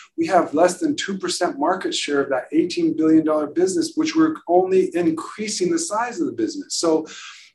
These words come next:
if the growth isn't there, then this whole thing falls apart. And that growth is measured in multiple ways. And certainly it starts with, with this, with the clinic count, you know, getting more clinics out there, taking over more market share,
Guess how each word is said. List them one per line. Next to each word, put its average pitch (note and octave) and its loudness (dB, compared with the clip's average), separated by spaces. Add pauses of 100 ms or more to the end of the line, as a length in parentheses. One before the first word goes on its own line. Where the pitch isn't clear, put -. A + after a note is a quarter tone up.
if E3 -2
the D#3 0
growth A3+ 4
isn't D3+ 4
there, F#2+ -8 (400)
then C#3 0 (100)
this E3+ 2
whole D#3+ 4
thing C#3+ -2
falls G2+ -4
apart. - -18 (1600)
And C3 -4
that C#3 4
growth C#3+ 6
is B2 -2
measured B2 -2
in G#2 -4
multiple A#2+ 0
ways. F#2 -4
And F#2+ -6
certainly D#3+ 2
it C#3+ 0
starts A#2+ -2
with, A2+ -6
with A2 -4
this, - -6
with A#2+ -4
the C#3+ -4
clinic A3+ -4
count, - -10 (180)
you A2 -10
know, G#2+ -4
getting A#2+ 2
more C#3 2
clinics C3 -6
out B2 -2
there, A#2+ -4
taking A#2+ -4
over C3+ 0
more C3 -2
market B2 -6
share, A#2+ -2